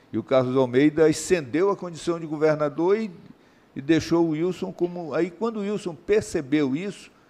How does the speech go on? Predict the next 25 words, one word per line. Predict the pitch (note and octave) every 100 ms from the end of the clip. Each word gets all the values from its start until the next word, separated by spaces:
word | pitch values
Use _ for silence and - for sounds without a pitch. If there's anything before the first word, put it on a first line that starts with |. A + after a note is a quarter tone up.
| _ -
ele | B2+
disse: | C#3+ F#3
"Não, | D3+ F#3+
peraí", | - E3 G3 F3 D3+
aí | C#3+ E3+
ele | G3+
tomou | - G3+ D#3+ G3
as | F#3+
rédeas. | B2 D#3 F#3 A#2+ F2+ - _ _ _ _ -
E |
você, | A#2 D3 - E3+ - - - G#2
você | - C#3 - D3
vê | A2+ D3+ D#3+ - G#2+ - _ -
claramente | D#3+ F#3 F#3 D#3 C#3 F3+ -
a | C#3
diferença | C#3+ - B2+ B2 B2+ - A#2
entre | G#2
os | G2+ F2+
dois | F3+ G#3
primeiros | - D3 D3 A#2+ A2+
anos | A#2+ A#2
do | G#2+
governo | G#2+ G2+ G#2+ G#2
Wilson | A2 - C#3
Lima | F3 A3